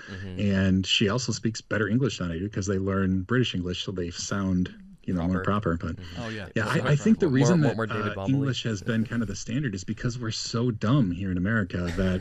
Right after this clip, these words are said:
Speaker 2: um, <laughs>
Speaker 3: Mm-hmm.
Speaker 2: we, we don't know anything else.
Speaker 3: Yeah, we can't
Speaker 2: And so
Speaker 3: rise
Speaker 2: if
Speaker 3: to
Speaker 2: anybody
Speaker 3: them.
Speaker 2: wants
Speaker 3: They
Speaker 2: to
Speaker 3: ha-, they
Speaker 2: talk
Speaker 3: have
Speaker 2: to us,
Speaker 3: to
Speaker 2: they, like,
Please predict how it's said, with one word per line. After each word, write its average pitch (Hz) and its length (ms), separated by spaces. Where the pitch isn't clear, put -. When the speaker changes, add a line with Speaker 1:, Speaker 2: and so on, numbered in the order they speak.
Speaker 2:
um, 92 200
<laughs> - 200
Speaker 3:
Mm-hmm. 143 360
Speaker 2:
we, 127 360
we 117 100
don't 113 260
know 131 160
anything 90 320
else. - 280
Speaker 3:
Yeah, 110 160
we 117 140
can't 139 200
Speaker 2:
And 110 100
so 120 80
Speaker 3:
rise 135 80
Speaker 2:
if 110 60
Speaker 3:
to - 40
Speaker 2:
anybody 127 200
Speaker 3:
them. 113 100
Speaker 2:
wants 117 160
Speaker 3:
They 120 80
Speaker 2:
to 104 100
Speaker 3:
ha-, - 0
they 175 80
Speaker 2:
talk - 20
Speaker 3:
have 143 180
Speaker 2:
to 101 40
us, 104 120
Speaker 3:
to 92 120
Speaker 2:
they, 101 40
like, 101 280